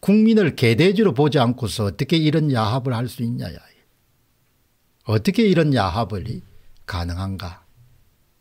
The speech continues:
정말 말이 되지 않는 짓들을 하는 겁니다. 검찰이 가장 주안점을 둬야 된 것이 권력형 비리 사건이지 않습니까? 권력형 비리 사건이라는 것이 주로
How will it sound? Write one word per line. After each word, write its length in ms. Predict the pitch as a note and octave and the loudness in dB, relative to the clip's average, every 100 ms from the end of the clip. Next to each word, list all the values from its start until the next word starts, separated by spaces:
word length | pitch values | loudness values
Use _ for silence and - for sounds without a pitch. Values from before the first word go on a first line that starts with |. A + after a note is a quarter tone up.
| _ - | _ -8
정말 420 | - G#2 C3 D#3 | -4 0 0 0
말이 420 | E3+ G#2+ G#2+ C#3+ | 0 2 4 4
되지 240 | D3+ G3+ F3+ | 2 2 2
않는 320 | A#2 A#2+ C3+ | 4 2 0
짓들을 340 | - - A#2+ | -4 -6 -6
하는 260 | F#2+ G2 A2 | -4 -6 -10
겁니다. 420 | - - - - - - - - _ _ _ _ _ _ _ _ _ - - | -12 -16 -16 -18 -20 -20 -20 -20 _ _ _ _ _ _ _ _ _ -18 -2
검찰이 500 | C#3 C#3 G3+ A3 G#3+ | 0 4 4 4 2
가장 460 | - D3 G#3+ G3+ | -2 -2 2 2
주안점을 720 | - C#3 B2+ D#3 C#3+ F#3+ D#3 - | 2 2 4 2 2 2 2 2
둬야 220 | B2+ G#2 | 0 0
된 200 | G2 F2 | -2 -6
것이 440 | F2 - D3 B2+ - _ _ _ _ _ _ _ - | -6 -6 -4 -6 -8 _ _ _ _ _ _ _ 0
권력형 720 | G#3 A#3+ A3+ - - A2+ - | 4 4 4 2 0 0 0
비리 260 | G2+ A2+ | 0 0
사건이지 540 | C#3+ A#2+ - F#2 E2 E2 | 0 -4 -6 -8 -8 -12
않습니까? 640 | E2+ - - - - - _ _ _ _ _ _ | -14 -14 -14 -18 -20 -20 _ _ _ _ _ _
권력형 600 | - G#3 A3+ - C#3+ B2+ | 0 4 4 2 2 0
비리 220 | G#2+ A2 C3 | 0 0 0
사건이라는 600 | G#2+ - G#2+ G2 F#2 F2+ | -2 -2 -4 -4 -6 -8
것이 240 | F2 - | -10 -10
주로 580 | - C#3 A#2+ F#2+ G#2+ | -6 -2 -2 -4 -10